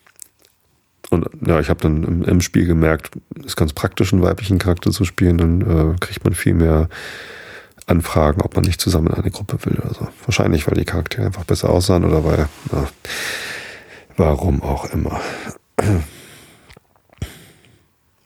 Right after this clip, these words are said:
Äh, ich guck mal in den Chat. Äh, mhm, vielleicht mal Tobi fragen, welche er lieber hätte.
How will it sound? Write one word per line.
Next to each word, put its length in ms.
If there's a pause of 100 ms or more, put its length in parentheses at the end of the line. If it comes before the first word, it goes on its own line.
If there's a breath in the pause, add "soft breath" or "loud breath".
(1300 loud breath)
Äh, 680 (3750 loud breath)
ich 100
guck 240
mal 80
in 80
den 220
Chat. 520 (1800 loud breath)
Äh, 240
mhm, 320
vielleicht 400
mal 120
Tobi 300
fragen, 340
welche 260
er 160
lieber 240
hätte. 460